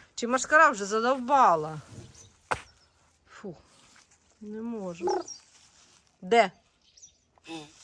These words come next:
Де Бру? Що? Коти там, диви, сидить сірий, білий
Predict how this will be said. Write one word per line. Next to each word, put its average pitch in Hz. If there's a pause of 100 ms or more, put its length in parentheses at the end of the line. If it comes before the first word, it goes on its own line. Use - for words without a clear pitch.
(840)
Де 196
Бру? 156 (3250)
Що? 294 (2000)
Коти 302
там, 220
диви, 220
сидить 208
сірий, 294
білий 208